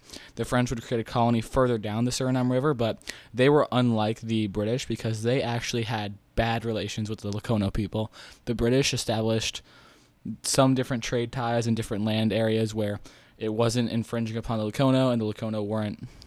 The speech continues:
they had heard, as I said before,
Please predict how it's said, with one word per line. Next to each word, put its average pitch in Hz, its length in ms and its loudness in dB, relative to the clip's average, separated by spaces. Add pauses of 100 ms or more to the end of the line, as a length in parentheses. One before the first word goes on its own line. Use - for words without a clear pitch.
(1080)
they 135 120 8
had 135 120 10
heard, 127 380 4
as 117 100 2
I 110 60 0
said 110 200 0
before, 113 520 0